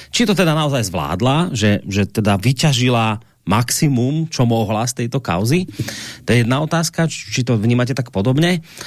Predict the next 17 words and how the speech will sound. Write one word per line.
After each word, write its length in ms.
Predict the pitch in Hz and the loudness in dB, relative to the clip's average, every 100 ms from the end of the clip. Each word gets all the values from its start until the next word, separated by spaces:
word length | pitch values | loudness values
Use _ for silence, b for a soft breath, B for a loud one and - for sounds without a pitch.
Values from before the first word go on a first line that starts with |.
| B 110 | B -2
No 160 | 120 | 0
a 140 | 120 123 | 0 0
potom, 420 | 175 196 196 175 | 0 2 0 0
či 160 | 202 | -2
je 60 | 196 | -2
to 60 | 190 | 0
teda 160 | 202 190 | 0 0
v 80 | |
poriadku, 480 | - 165 160 147 - | 0 0 0 -4 -6
takéto 400 | 101 123 135 127 | -4 -2 -2 -4
témy 380 | 117 127 127 104 | 0 2 2 0
vyťahovať, 580 | 113 151 135 143 131 117 | -2 0 0 2 0 0
aby 160 | 110 | -2
ste 160 | 117 - - | -2 -4 -4
proste 340 | 113 - 110 | -6 -2 -2
silou, 540 | - - - 135 123 | -2 0 2 4 4
mocou 340 | 120 123 127 | 2 0 0